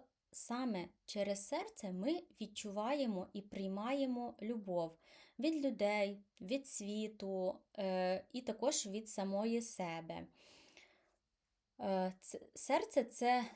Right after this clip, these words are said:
той центр, через який ми чуємо свою душу. І, е, через серце проходить ось те от справжнє оновлення,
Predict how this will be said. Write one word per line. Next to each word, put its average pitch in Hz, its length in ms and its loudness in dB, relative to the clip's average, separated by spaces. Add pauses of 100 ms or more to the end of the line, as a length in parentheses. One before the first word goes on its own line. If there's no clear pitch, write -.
той 233 200 2
центр, 247 640 -2
через 220 440 -2
який 247 580 -2
ми 226 500 -4
чуємо 226 580 -4
свою 190 500 -4
душу. 185 720 -6 (580)
І, 233 220 -2 (320)
е, 190 340 -2
через 220 460 0
серце 262 420 -4 (180)
проходить 226 800 -2 (160)
ось - 200 -4
те 254 180 -2
от 233 180 0
справжнє 226 920 0
оновлення, 185 880 -2